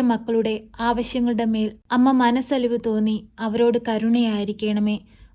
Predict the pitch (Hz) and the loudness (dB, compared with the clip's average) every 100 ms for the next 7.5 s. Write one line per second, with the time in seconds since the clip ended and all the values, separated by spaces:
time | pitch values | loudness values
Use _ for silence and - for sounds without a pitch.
0 | 254 269 262 247 247 254 - 240 233 220 | -2 0 0 2 0 -2 -2 -2 0 -2
1 | - - 226 233 240 220 220 220 240 214 | -6 -4 -2 -2 -4 -4 -4 -4 -6 -6
2 | 202 - 208 208 208 208 - _ _ - | -6 -6 -6 -2 -2 -4 -14 _ _ -4
3 | 226 226 208 220 214 208 214 - _ 214 | -4 -4 -4 -2 -2 -2 -4 -6 _ -4
4 | 233 233 214 202 196 214 214 208 208 - | -2 0 0 -2 -4 -4 -2 -2 -6 -8
5 | _ _ - 233 240 233 220 220 233 226 | _ _ -6 0 2 2 2 0 -2 -2
6 | 220 214 214 214 208 - _ _ - 247 | 0 -2 -2 -4 -10 -12 _ _ 2 2
7 | 254 269 254 240 226 | 4 2 2 2 0